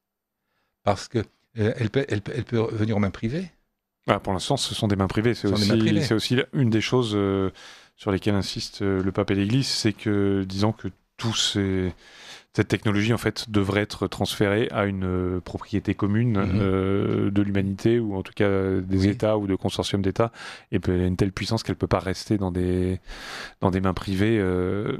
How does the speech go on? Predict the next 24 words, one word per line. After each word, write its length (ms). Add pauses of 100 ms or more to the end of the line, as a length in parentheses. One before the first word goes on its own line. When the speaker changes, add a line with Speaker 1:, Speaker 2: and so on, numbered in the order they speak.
Speaker 2:
et 180
que, 340
voilà, 180
c'est 140
ce 80
qu'on, 400 (760)
ce 60
qu'on 80
appelle 160
la 80
destination 480
universelle 380
des 100
biens 220
dans 100
la 460
Speaker 1:
Oui. 60
Speaker 2:
doctrine 120
sociale 280
de 100
l'Église, 280
que 120
ce, 260
c'est, 240